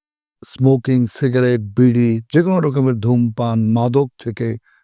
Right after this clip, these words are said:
নিজেকে সরিয়ে রাখুন। তাহলে আপনি একটা ভালো, সুন্দর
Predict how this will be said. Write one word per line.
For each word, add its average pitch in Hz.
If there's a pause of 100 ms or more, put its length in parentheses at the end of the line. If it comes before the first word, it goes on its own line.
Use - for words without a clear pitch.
নিজেকে 120
সরিয়ে 117
রাখুন। 113 (460)
তাহলে 120
আপনি 113 (400)
একটা 113
ভালো, 113
সুন্দর 110